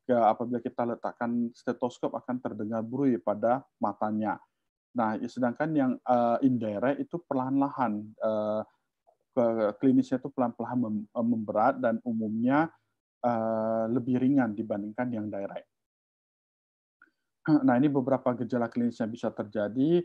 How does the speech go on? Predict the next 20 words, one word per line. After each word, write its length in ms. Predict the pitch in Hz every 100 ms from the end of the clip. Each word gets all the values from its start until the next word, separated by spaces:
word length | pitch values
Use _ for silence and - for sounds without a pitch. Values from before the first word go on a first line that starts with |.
| _ _ -
nyeri 220 | 113 110
mata, 560 | 123 202 - 139 131 127
kemosis, 800 | 113 120 147 302 139 135 131 - _ _ -
eh, 120 | 110 110
proptosis 480 | 117 - 113 120 -
yang 160 | 107
pulsatif, 720 | - 113 139 147 - 135 131 131
ada 240 | 107 107 104
bruit 320 | 110 131 123
pada 240 | 104 107
mata, 640 | 110 139 147 - 139 135 139 _ _ -
eh, 240 | 113 113 - _ _ _
pe-, 720 | 110 110 110 110 107 101 90 67 64 - - 135
penglihatannya 560 | 127 117 110 117 110
semakin 400 | 110 117 107 117
memburuk, 800 | 110 113 120 151 160 147 147 - _ _ 120
diplopia, 640 | 113 110 113 156 156 143
dilatasi 640 | 120 104 98 107 - 117
pupil, 400 | - 135 - 139 139
oftalmoplegi, 1000 | - 117 110 110 - 120 120 135 135